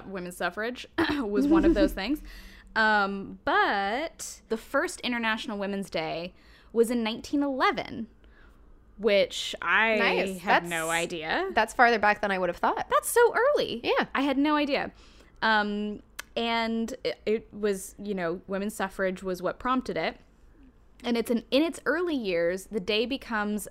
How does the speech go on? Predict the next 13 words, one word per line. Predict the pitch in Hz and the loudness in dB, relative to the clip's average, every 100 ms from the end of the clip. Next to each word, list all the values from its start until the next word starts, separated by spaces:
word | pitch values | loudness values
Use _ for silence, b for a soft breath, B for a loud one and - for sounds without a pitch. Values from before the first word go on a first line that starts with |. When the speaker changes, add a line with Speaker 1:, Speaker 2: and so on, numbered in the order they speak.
| - | -6
Speaker 1:
a | 196 196 190 185 185 B B - | -2 0 0 -4 -8 B B -2
mechanism | 220 277 330 240 214 214 208 | 2 2 2 -4 -2 -4 -6
to | 196 - - | -8 -14 -2
protest | 208 175 208 220 | 0 0 -4 -6
World | 180 170 | -4 -4
War | 180 196 | -2 2
One. | 415 - 185 - b b b b b b b b b - | 2 2 -8 -20 b b b b b b b b b -8
Crazy. | 220 170 185 359 | -6 -4 -6 -4
Speaker 2:
Yeah. | 240 196 156 269 - - | 2 2 2 -2 -6 0
Speaker 1:
Most | 254 277 | 2 4
notably | 277 262 254 262 254 | 4 4 4 4 4
in | 220 208 190 | 0 -2 0
Russia, | 294 508 - - - | 0 0 -4 -2 -2